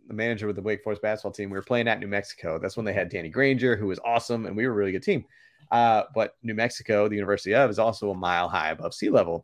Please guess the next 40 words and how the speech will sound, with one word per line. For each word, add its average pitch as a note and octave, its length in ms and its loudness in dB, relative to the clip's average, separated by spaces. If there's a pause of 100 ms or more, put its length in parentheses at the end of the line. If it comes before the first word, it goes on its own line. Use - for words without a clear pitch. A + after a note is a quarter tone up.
(140)
and G#2+ 100 -6
there G2+ 100 0
are F#2 40 -2
signs A2+ 520 -2
all B2 420 0
over A#2 240 4
the G2+ 100 0
arena G2 340 0
just - 200 -14
saying, E2+ 160 -4
"You E2+ 60 -6
know A2+ 180 2
what? B2 280 6
Be F#2 100 -8
careful. C#3+ 680 2
It's - 240 -14
easy G#2 220 -6
to F2+ 40 -6
get F#2 160 -4
winded. C#3+ 540 2
Just, - 320 -14 (380)
we're F2 80 -12
a F#2 40 -10
mile G#2+ 240 0
high." A#2 260 4
You D3+ 100 -6
know, B2 200 6
obviously G2 280 2
to F2+ 80 -8
get F#2 160 -4
in F#2 80 -20
your E2 120 -16
heads E2+ 320 -6
and F#2 80 -14
all F2 120 -2
that. F2 200 -2 (280)
So - 160 -10
we C3 160 4
had A2+ 400 6
a G2 260 0